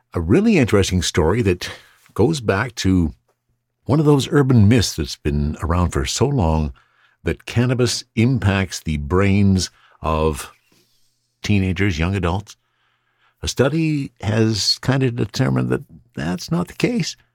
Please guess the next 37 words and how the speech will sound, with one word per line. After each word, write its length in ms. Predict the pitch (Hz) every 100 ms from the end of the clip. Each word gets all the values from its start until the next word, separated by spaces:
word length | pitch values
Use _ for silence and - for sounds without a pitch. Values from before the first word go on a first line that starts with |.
| _ _ _ _ _ _ -
Plus, 320 | - 175 202 -
a 100 | -
story 280 | 120 151 160
from 180 | 120 95
Leafly 420 | 143 247 110 127
on 460 | 143 101 101 101 101
how 220 | 82 147
you 100 | 175
can 140 | 139
get 160 | 120 104
cannabis 400 | 113 113 107 101 -
all 260 | 123 175
across 340 | 202 - 113 95
the 80 | 95
country. 600 | - 73 - 95 113 95 _ -
Just 180 | 120 -
talking 260 | 127 104
about 160 | 92 90
this 160 | 87
today. 400 | - 67 76 65 - _ -
<laughs> 260 | 110 -
In 220 | 117 92
Canada, 560 | 90 139 151 143 113 101 -
there's 380 | 110 107 90 - -
ten, 540 | 120 151 156 117 98 - _ _ -
ten 220 | 143 147
provinces, 800 | 113 98 98 92 104 95 - - -
two, 500 | 131 151 139 113 80
three, 420 | - 110 131 127
four, 340 | 104 107 117
five 300 | 117 104 107
<laughs> 0 |
territories. 640 | - - 90 - 98 95 82
I've 160 | 104 85
lost 260 | 92 92
count, 260 | - 92 80
actually. 440 | 82 80 85 90